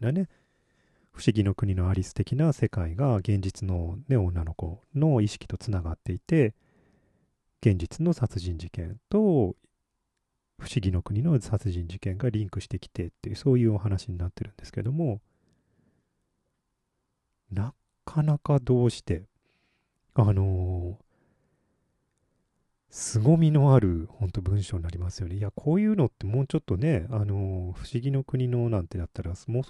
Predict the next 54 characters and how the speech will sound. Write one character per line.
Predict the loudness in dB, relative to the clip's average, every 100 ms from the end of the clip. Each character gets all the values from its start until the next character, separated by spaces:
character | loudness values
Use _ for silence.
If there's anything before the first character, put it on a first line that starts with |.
| -4
少 |
し、 | -2 -2 -2
あ | -4
の、 | -8 -12 _ _ _ _ _ _ _ _ _ -8
な | -8
ん |
か | -6 -10
こ | -10 -10 -12 _ _ _ _ _ _ _ _ _ _ _ _ _ _ _ _ _ _ -10
う、 |
な | -2
ん |
だ | 0
ろ | 0 -2 -10 _ _ _ _ _ _ _
う、 | _ -12
こ | -6
う |
い | -2
う |
言 | -2
い |
方 | 0 2
は | 2
変 | 2 2
で | 0
す | -2
け | -2
れ | -2
ど | -4
も、 | -4
な | -4
ん |
か | -6
拙 | -8 -2 0 0
く | 0
見 | 2 4
え |
て | 4
し | 2 2
ま | 2
う | 4
よ | 2
う | 0
な、 | 2
あ | 4
ら | 4
が | 4
見 | 4
え | 4
て | 2
し | -2 0
ま | 2
い | 2
が | 0
ち | 0 -2 -2 -2